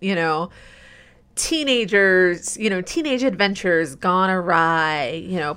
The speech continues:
parties, sex, something scary lurking just out of frame, you know, some cool practical effects. That sort of intersection in eighties horror films of, like,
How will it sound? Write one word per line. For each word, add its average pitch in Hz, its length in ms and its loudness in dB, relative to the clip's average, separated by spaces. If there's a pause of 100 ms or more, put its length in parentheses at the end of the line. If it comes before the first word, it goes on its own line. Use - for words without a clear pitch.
parties, 226 640 2
sex, - 720 0
something 262 840 -6
scary 294 720 0
lurking 214 720 0
just 240 420 2
out 254 180 0
of 285 80 0
frame, 180 800 -4
you 220 180 -2
know, 175 400 2
some 233 320 -6
cool 247 600 2
practical 254 640 -2
effects. 196 680 -2
That 226 260 4
sort 269 220 2
of 202 320 0 (160)
intersection 247 920 -2
in 175 540 -8 (180)
eighties 202 280 -2
horror 180 260 2
films 175 460 -6
of, 180 160 -8
like, 165 380 -2